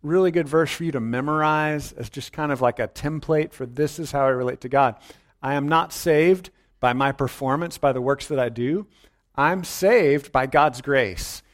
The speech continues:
which I receive by faith." That means I trust in God's graciousness. I trust in God's kindness, that Jesus saves me by taking my sins upon himself on the cross, by giving me his resurrection life.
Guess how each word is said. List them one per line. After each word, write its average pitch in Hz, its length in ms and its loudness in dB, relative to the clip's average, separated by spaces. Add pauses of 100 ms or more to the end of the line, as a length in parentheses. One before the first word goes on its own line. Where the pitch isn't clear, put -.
(160)
which 139 160 -8
I 143 80 4
receive 151 440 0
by 175 140 6
faith." - 600 -2
That 156 140 -2
means 160 180 -2
I 175 120 6
trust - 680 4
in 151 180 -2
God's 143 280 4
graciousness. 147 680 -2
I 143 100 0
trust - 380 0
in 160 120 -6
God's 139 280 2
kindness, 139 520 -6
that - 220 -10
Jesus 185 640 -6 (360)
saves 123 440 -2
me 117 240 -10 (260)
by 131 100 -2
taking 165 360 -2
my 160 100 -4
sins 156 320 -6
upon 143 420 -2
himself 139 420 -4
on 135 60 -6
the 127 80 -8
cross, 113 640 -6 (360)
by 127 160 0
giving 147 400 0
me 165 100 -2
his 139 140 -2
resurrection 127 480 -2
life. 98 300 -8